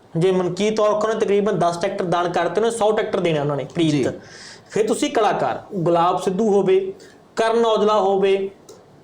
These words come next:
Speaker 2: ਹੂੰ।
Speaker 1: ਹਰਜੀਤ ਹਰਮਨ ਹੋਣ, ਜਾਂ ਹੋਰ ਕਿੰਨੇ, ਮਤਲਬ ਕਿਹਦਾ ਨਾਂ ਲੱਗਿਆ, ਐਮੀ ਵਿਰਕ ਹੋਵੇ, ਸਾਰੇ ਕਲਾਕਾਰ
Speaker 2: ਸਾਰੇ
Speaker 1: ਨੇ।
Speaker 2: ਕਲਾਕਾਰ। ਮੈਂ ਇਸੇ ਕਰਕੇ ਕਿਹਾ ਕਿ ਲਗਭਗ ਸਾਰੇ, ਜਿਹਦਾ
Speaker 1: ਹਾਂ।
Speaker 2: ਜਿੰਨਾ ਕੁ ਵਿੱਥ, ਜਿਵੇਂ ਕਿ ਸਮਰੱਥਾ ਜਿਹਦੀ ਹੈ, ਉਹ
Speaker 1: ਬਿਲਕੁਲ,
Speaker 2: ਸਾਰੇ ਆਏ।
Speaker 1: ਬਿਲਕੁਲ ਜੀ। ਕਿਸੇ ਨੇ ਗੁਪਤ ਦਾਨ ਕਰਤਾ।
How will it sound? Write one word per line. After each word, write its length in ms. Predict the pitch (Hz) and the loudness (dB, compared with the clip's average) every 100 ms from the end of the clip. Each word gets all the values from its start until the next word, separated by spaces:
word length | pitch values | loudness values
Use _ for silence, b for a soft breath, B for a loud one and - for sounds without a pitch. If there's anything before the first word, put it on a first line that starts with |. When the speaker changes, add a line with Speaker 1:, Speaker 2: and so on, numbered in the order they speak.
| - - | -20 -6
Speaker 2:
ਹੂੰ। 120 | 185 | -4
Speaker 1:
ਹਰਜੀਤ 360 | 180 160 190 196 | -2 0 -2 0
ਹਰਮਨ 340 | 202 196 202 | -2 0 0
ਹੋਣ, 380 | 208 185 220 202 202 - B - | 0 2 2 0 -4 -10 B -4
ਜਾਂ 100 | 240 | 0
ਹੋਰ 300 | 196 302 - | 2 0 0
ਕਿੰਨੇ, 280 | 247 180 | 0 -2
ਮਤਲਬ 340 | 120 185 220 214 | 0 -2 -2 -2
ਕਿਹਦਾ 240 | 226 269 | -2 0
ਨਾਂ 180 | 233 220 | 0 0
ਲੱਗਿਆ, 240 | 208 196 | 0 0
ਐਮੀ 200 | 208 202 | 0 2
ਵਿਰਕ 300 | 196 202 202 | 2 2 0
ਹੋਵੇ, 380 | 208 196 196 196 B B B | 0 2 0 -2 B B B
ਸਾਰੇ 400 | - 214 262 339 | -6 -2 0 0
ਕਲਾਕਾਰ 360 | 302 226 170 156 | 0 0 0 0
Speaker 2:
ਸਾਰੇ 280 | 170 147 139 | 0 0 0
Speaker 1:
ਨੇ। 40 | |
Speaker 2:
ਕਲਾਕਾਰ। 300 | 120 107 117 | -4 -2 -2
ਮੈਂ 180 | 147 170 | 0 -2
ਇਸੇ 200 | 170 185 | 0 -2
ਕਰਕੇ 260 | 180 170 | -2 0
ਕਿਹਾ 160 | 175 190 | 0 0
ਕਿ 100 | 190 | 0
ਲਗਭਗ 520 | 190 175 180 180 156 | 2 2 2 0 -2
ਸਾਰੇ, 320 | 143 143 143 | -2 0 0
ਜਿਹਦਾ 200 | 160 190 | 2 2
Speaker 1:
ਹਾਂ। 160 | 185 160 | 0 0
Speaker 2:
ਜਿੰਨਾ 220 | 160 165 | 0 0
ਕੁ 120 | 170 | 0
ਵਿੱਥ, 280 | 160 160 156 | 0 0 0
ਜਿਵੇਂ 320 | 147 147 147 | -4 -2 -4
ਕਿ 120 | 151 143 | -4 -6
ਸਮਰੱਥਾ 460 | - 135 131 147 | -6 -4 -4 -4
ਜਿਹਦੀ 280 | 135 135 139 | -4 -4 -4
ਹੈ, 80 | 117 | 0
ਉਹ 60 | |
Speaker 1:
ਬਿਲਕੁਲ, 300 | 123 190 208 | 0 2 2
Speaker 2:
ਸਾਰੇ 120 | 185 170 | 2 2
ਆਏ। 60 | |
Speaker 1:
ਬਿਲਕੁਲ 220 | 165 170 | 2 0
ਜੀ। 80 | 156 | 0
ਕਿਸੇ 220 | 160 208 | -2 0
ਨੇ 60 | 220 | 0
ਗੁਪਤ 320 | 180 175 180 | 2 0 0
ਦਾਨ 200 | 185 190 | 0 0
ਕਰਤਾ। 540 | 190 185 - 180 175 | 0 -2 0 -2 -2